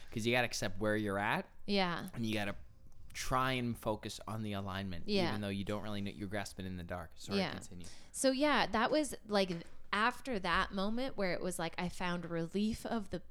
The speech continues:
Speaker 2: pain that I had self-inflicted, and I felt joy and, like, ex-, excitement, like, a, a really true excitement. I, I wanna stress that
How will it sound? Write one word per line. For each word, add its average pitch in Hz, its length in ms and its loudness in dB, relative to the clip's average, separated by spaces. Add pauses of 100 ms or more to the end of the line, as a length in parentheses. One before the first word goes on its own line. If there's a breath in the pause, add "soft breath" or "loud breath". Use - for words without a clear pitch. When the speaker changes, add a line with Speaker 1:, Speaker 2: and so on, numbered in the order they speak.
Speaker 2:
pain 180 420 2
that 160 120 -2
I 160 100 0
had 165 240 -2
self-inflicted, 160 1200 -2 (380 loud breath)
and 170 380 -2 (120)
I 180 200 0
felt 170 300 -2 (200)
joy 190 680 4 (160)
and, 170 340 -6
like, 139 260 -6
ex-, - 440 4 (240)
excitement, 202 640 2
like, 190 140 -4
a, 214 200 0
a 220 120 0
really 311 300 2
true 285 400 -2
excitement. 202 540 0
I, 175 100 -2 (140)
I - 20 2
wanna 190 280 4
stress 196 380 6
that 170 280 6